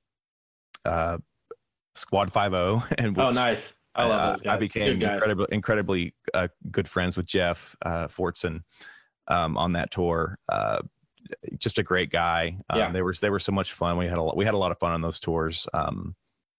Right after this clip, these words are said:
Speaker 1: a lot of, a lot of hijinks. But, um,
Speaker 2: <laughs>
Speaker 1: then, uh, w-, w-, one time, Living Sacrifice, we played, uh, a festival kind of show, and, and we got to open for, uh, Today, Today Is the Day.
Speaker 2: Oh, wow.
Speaker 1: Um, which was amazing.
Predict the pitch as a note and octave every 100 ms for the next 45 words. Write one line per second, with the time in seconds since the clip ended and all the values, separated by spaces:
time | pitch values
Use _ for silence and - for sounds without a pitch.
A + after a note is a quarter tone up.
0 | _ _ _ _ _ _ - E2 D#2+ F2+
1 | - G2 G2+ F#2+ F#2 E2 E2+ - - -
2 | F#2 G#2+ - G2 F#2+ F2+ F2+ - - -
3 | D3+ - - - F#3 - A2+ A2 F2 G#2+
4 | G2 F#2 C#2 - - D#2 F2+ A2+ C#3 D3
5 | A2 G2 D#2 G2+ G2+ F#2+ G2 F#2 F2+ -
6 | G2 - F#2 F2 D#2+ - - - - D#2+
7 | D#2 - - F#2+ - F2 E2 F2+ E2+ -
8 | F2 E2 E2 _ _ _ E2 - E2 D#2
9 | D#2 E2+ E2+ - - D#2+ D#2+ D#2 - D#2+
10 | D#2 D#2+ D#2+ D#2 - F#2 F2 E2+ - _
11 | _ - F2 E2+ D#2 D2+ E2+ D#2 D#2+ _
12 | - C#3+ B2+ C#3 C#3+ G2+ E2 D#2+ D#2+ -
13 | E2+ D#2+ D#2+ E2 E2+ E2